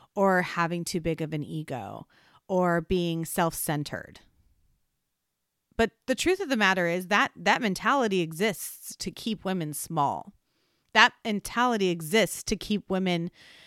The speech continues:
you know, in a box or in a role as a homemaker or in a role as less than or subservient to, to somebody or an assistant or whatever it may be.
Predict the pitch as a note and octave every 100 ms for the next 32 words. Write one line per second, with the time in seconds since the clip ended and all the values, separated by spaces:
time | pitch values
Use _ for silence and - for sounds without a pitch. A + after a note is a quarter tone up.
0 | - _ G3 F#3 D#3+ G3 G#3 G3+ D4+ E3
1 | - - - - F#3 F3+ - F#3 F#3 F3+
2 | F3+ F#3+ G3 F#3+ F#3+ G#3+ C4 F#3 D3+ D#3+
3 | C#3+ D#3 D#3+ E3+ F3+ G3 G#3 G#3 F3+ F3+
4 | F3+ - - - _ F#3+ A3 - F#3+ E3+
5 | C#3+ - G3 F#3+ - F3+ - G3 F#3+ G3
6 | E3+ - - - - G#3+ G#3 F3+ D#3+ D#3
7 | D3+ G#3 G3 F#3 F#3+ F#3 - - B3 -
8 | D#3+ C3+ - F#3+ F#3 G3 F#3+ F#3+ F#3+ D3
9 | F3 E3 G#3 -